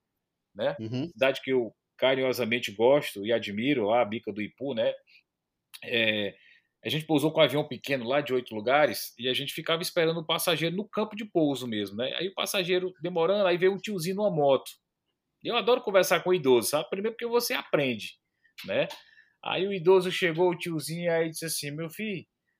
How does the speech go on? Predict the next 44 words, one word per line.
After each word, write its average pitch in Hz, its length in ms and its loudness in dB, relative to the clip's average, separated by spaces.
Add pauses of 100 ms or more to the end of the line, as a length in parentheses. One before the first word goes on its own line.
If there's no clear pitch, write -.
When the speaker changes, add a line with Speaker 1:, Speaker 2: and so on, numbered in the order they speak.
(140)
Speaker 1:
eu - 80 -14
posso - 260 -12
tirar 175 200 -4
uma 151 100 4
foto 135 400 -2
dentro 123 180 -6
desse 110 240 -10
bicho 110 320 -8
aí?" 131 60 -4
Eu 151 60 -8
digo, 214 220 -16
"Pode, 156 380 6
meu 170 80 -2
amigo, 107 220 -4
vamos 156 260 -4
lá." 139 260 0
E 110 60 -2
eu 135 100 4
era 143 140 6
copiloto 190 580 0
do 175 80 -16
táxi - 360 -10
aéreo. 113 320 -2
Isso 156 120 -12
foi 196 120 -4
em 196 40 -10
meados 185 280 2
de 160 80 -8
dois 156 180 2
mil 175 120 -2
e - 60 -14
quatro, 147 560 4
dois 123 200 -4
mil 131 160 -8
e 113 100 -14 (300)
cinco, - 720 -10
mais 113 180 -2
ou 104 80 -8
menos, 113 180 -6
foi 165 140 -10
dois 160 120 -4
mil 180 120 -6
e - 40 -16
quatro. - 400 -6